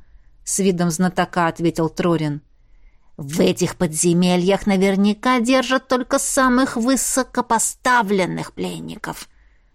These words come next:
Поэтому его мы тоже спасем». «А, а нас кто спасет?» недоуменно уточнил Шморин.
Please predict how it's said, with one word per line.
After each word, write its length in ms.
Поэтому 440
его 300
мы 100
тоже 280
спасем». 600
«А, 160
а 160
нас 260
кто 320
спасет?» 640
недоуменно 760
уточнил 480
Шморин. 600